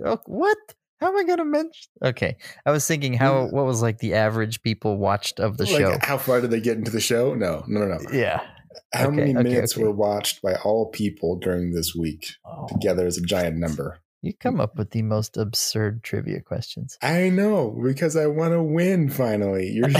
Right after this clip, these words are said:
Speaker 2: still gonna get it
Speaker 1: <laughs> You've
Speaker 2: right.
Speaker 1: won
Speaker 2: So stop,
Speaker 1: several
Speaker 2: stop
Speaker 1: times.
Speaker 2: whining. Barely.
Speaker 1: Okay.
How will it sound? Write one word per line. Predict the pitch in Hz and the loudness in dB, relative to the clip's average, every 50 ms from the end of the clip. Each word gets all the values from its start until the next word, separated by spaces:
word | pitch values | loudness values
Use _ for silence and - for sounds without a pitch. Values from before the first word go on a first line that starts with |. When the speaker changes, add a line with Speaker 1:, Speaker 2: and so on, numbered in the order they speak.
| - - | 4 4
Speaker 2:
still | - - - 262 | 4 4 4 4
gonna | 240 - 160 156 | 4 4 2 2
get | 143 147 160 147 | 2 2 2 2
it | 147 | 2
Speaker 1:
<laughs> | 131 | 2
You've | 113 104 - | 0 2 2
Speaker 2:
right. | 165 - 143 120 110 113 131 | 4 4 4 4 2 2 2
Speaker 1:
won | 139 151 196 254 285 247 - 120 | 2 2 4 4 2 2 0 0
Speaker 2:
So | 113 127 | 0 0
stop, | - - - 151 | 0 2 4 4
Speaker 1:
several | 170 214 254 - - 226 | 4 4 2 2 0 0
Speaker 2:
stop | 214 - - - - 110 | 2 2 2 2 2 2
Speaker 1:
times. | 117 139 143 | 0 0 0
Speaker 2:
whining. | 170 190 175 - 202 - - - | 0 -2 -2 -4 -8 -14 -10 -6
Barely. | 190 170 170 - 226 285 381 392 330 131 101 82 - | -4 -4 -2 0 0 2 2 2 2 2 2 2 2
Speaker 1:
Okay. | - 127 123 - - - 104 98 - - - | 2 2 2 2 0 0 0 0 0 -2 -6